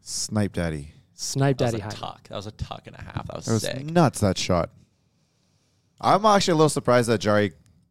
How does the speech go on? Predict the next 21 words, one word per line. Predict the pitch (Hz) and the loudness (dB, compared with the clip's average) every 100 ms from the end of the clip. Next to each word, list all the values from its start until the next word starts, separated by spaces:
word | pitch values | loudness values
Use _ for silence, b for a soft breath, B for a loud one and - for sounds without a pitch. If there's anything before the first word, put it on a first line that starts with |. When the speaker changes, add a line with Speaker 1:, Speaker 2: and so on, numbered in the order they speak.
| _ | _
Speaker 1:
committed | - 104 104 101 95 80 _ | -4 -2 0 2 0 -2 _
that | 101 95 101 | -6 -4 -4
extra | 98 - | -4 -4
little | 95 95 85 | -4 -4 -2
half | 92 90 | -2 -4
step | - 85 73 | -6 -8 -4
Speaker 3:
You | 139 | 0
Speaker 1:
that | 170 | 2
Speaker 3:
could | |
Speaker 1:
left | 233 202 | 4 2
Speaker 3:
actually | 254 | -2
Speaker 1:
the | - | -2
Speaker 3:
tell | 117 | 2
Speaker 1:
blocker | 123 123 | 2 2
Speaker 3:
there | |
was | 139 165 | 2 0
Speaker 1:
open. | 85 | -2
Speaker 3:
a | |
point | 107 127 | -4 -2
where | 139 | -2
Jarry | 113 101 95 113 127 | -2 -2 0 0 -4